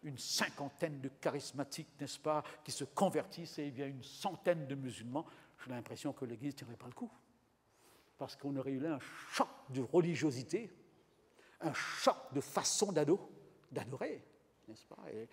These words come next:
je parle par expérience. <laughs> J'ai une église au Canada, et bien à la suite d'une campagne d'évangélisation, euh, tout à coup, trente évangé-, trente charismatiques qui se convertissent, et l'église était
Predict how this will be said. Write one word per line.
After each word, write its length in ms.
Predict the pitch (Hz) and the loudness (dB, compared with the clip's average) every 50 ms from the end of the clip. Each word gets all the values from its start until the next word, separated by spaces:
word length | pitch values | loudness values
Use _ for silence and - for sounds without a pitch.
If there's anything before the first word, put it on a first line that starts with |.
| - - - - - - - - - _ | -18 -20 -20 -20 -20 -20 -20 -20 -20 _
je 100 | - 170 | -6 -2
parle 180 | - 262 294 - | 0 0 0 0
par 120 | 269 247 | 0 -4
expérience. 680 | 240 - - - 277 262 233 - - - - - - - _ _ _ - - | -6 -6 -4 -4 -2 -2 -2 -4 -8 -12 -18 -20 -20 -20 _ _ _ -10 -8
<laughs> 60 | 165 - - - - - - - - - - - - 160 139 117 | -8 -8 -8 -12 -16 -16 -16 -18 -20 -20 -20 -18 -14 -12 -10 -6
J'ai 120 | 120 139 | -4 -2
une 180 | 143 143 147 143 | -2 0 0 0
église 380 | 147 127 117 156 170 156 117 131 | 0 0 0 -2 -2 -2 -2 -2
au 80 | 127 - - - - | -2 -4 -6 -4 0
Canada, 540 | - 156 147 147 147 143 160 214 233 233 226 196 175 | 0 2 4 4 4 4 4 4 0 -2 -2 -2 -2
et 120 | 151 131 | -2 -2
bien 200 | 120 120 139 143 | -2 -2 0 0
à 120 | 139 135 127 | 2 2 0
la 140 | 127 123 120 | 0 -2 -2
suite 340 | - - - - 165 135 | -6 -6 -6 -4 -6 -4
d'une 160 | 110 131 123 117 - - - | -6 -8 -10 -10 -12 0 6
campagne 340 | - 220 196 - 170 156 151 | 6 6 6 6 2 -2 0
d'évangélisation, 920 | 147 139 139 135 127 117 135 120 - - 139 151 196 226 220 196 175 151 | -2 -2 -2 -4 -4 -4 -4 -4 -4 -4 -2 0 0 0 0 0 0 -2
euh, 120 | 135 123 120 - - - - - - - - - _ - | -2 -4 -6 -8 -12 -14 -14 -14 -14 -16 -18 -20 _ -8
tout 100 | 180 - | 0 2
à 80 | - 127 | 4 4
coup, 240 | - - 190 196 160 - - - | 4 0 -4 -4 -6 -6 -6 -2
trente 520 | - - - - 311 254 - - - - - - - - - - - - - - - - _ _ _ _ _ _ _ _ _ _ _ _ | 6 12 12 12 12 12 12 6 0 -4 -4 -4 -6 -12 -16 -18 -20 -20 -20 -20 -20 -20 _ _ _ _ _ _ _ _ _ _ _ _
évangé-, 300 | - 175 170 185 156 156 185 - - - - - - - - - _ _ _ - - _ _ _ _ _ | 4 4 6 4 2 0 -4 -10 -14 -18 -20 -20 -20 -20 -20 -20 _ _ _ -20 -20 _ _ _ _ _
trente 240 | - 262 262 269 | 8 8 8 8
charismatiques 640 | - 233 196 196 185 - 160 175 175 - - 214 196 | 8 6 6 6 4 2 0 0 0 0 -2 -4 -6
qui 100 | - 180 | -4 -6
se 120 | - - 160 | -2 -2 -2
convertissent, 880 | 143 - - 160 135 127 107 - - 240 220 - - - - - - | -2 0 -2 -2 -2 -2 -4 -6 -8 -10 -10 -10 -12 -16 -16 -14 -12
et 120 | 135 117 120 | -10 -8 -6
l'église 460 | 123 139 147 135 127 143 190 180 131 147 | -4 -4 -4 -2 -2 -4 -4 -2 -4 -6
était 260 | 123 - 156 156 | -2 -2 -2 -2